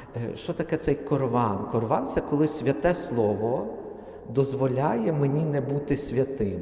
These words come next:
Так? Найстрашніше в цьому корвані — це те, що він звучить ніби духовно. Так?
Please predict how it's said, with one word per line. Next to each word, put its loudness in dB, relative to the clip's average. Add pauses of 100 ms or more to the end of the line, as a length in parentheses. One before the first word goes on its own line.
(160)
Так? -10
Найстрашніше -2
в -6
цьому 0
корвані — 0 (300)
це 0
те, 0
що -2
він -2
звучить -4
ніби -2
духовно. 2
Так? -6